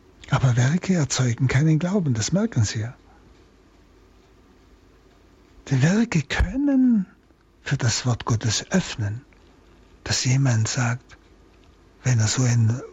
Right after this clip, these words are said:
Wunder meinetwegen erfährt, erlebt oder davon hört, da sagt er, da muss was dahinter sein.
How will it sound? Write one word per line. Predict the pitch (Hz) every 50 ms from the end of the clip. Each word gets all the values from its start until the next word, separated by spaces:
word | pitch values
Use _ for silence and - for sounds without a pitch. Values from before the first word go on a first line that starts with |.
| - - - - - - _ -
Wunder | - 143 139 127 123 151 170 160 143 127
meinetwegen | 120 131 135 131 127 113 - 135 147 147 131 117 131
erfährt, | 151 139 120 - - - 127 123 120 - -
erlebt | 143 127 113 110 113 113 120 131 139 131 - 123
oder | 113 110 - 110 - -
davon | 123 110 - - 123 110
hört, | 107 120 123 120 120 131 - - - - - - - - _ _ _ _ _ _ _
da | - -
sagt | - - 120 107 101 -
er, | -
da | - 120
muss | 104 107 110 - -
was | 139 -
dahinter | - 143 160 247 - 143
sein. | - - - -